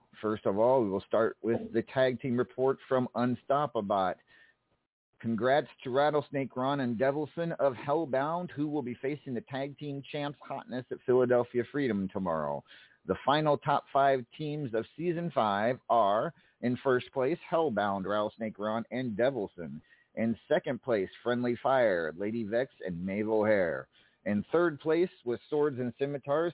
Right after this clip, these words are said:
Teflon Sheik and Claymore. In fourth place, Amore, D W and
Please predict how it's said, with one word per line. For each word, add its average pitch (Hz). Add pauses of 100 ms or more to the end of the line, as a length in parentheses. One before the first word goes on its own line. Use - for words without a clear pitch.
(100)
Teflon 120
Sheik 127
and 104
Claymore. 160 (340)
In 110
fourth 170 (100)
place, 175 (120)
Amore, 147
D 131
W 127
and 113